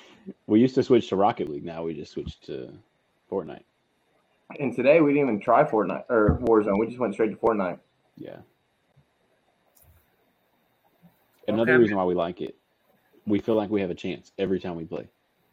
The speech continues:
Speaker 1: Almost every game we played, we were, like, top five or very close to it.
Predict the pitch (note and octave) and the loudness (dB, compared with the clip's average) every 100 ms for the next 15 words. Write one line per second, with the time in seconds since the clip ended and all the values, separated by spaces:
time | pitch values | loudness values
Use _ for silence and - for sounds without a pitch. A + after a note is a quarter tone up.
0 | _ A2 C3 - G#2 A2+ A2 G#2 G2 G2+ | _ -6 -6 -4 -4 -2 -2 -2 -2 -2
1 | G#2+ G2 F2+ F2 D#2 - - F2 - F2 | -2 0 -2 -2 -8 -10 -10 -10 -8 -10
2 | F2 F#2 F2 E2+ F2 F2 E2 - D#2 - | -6 -8 -8 -8 -6 -6 -6 -8 -10 -12
3 | - - - | -18 -18 -18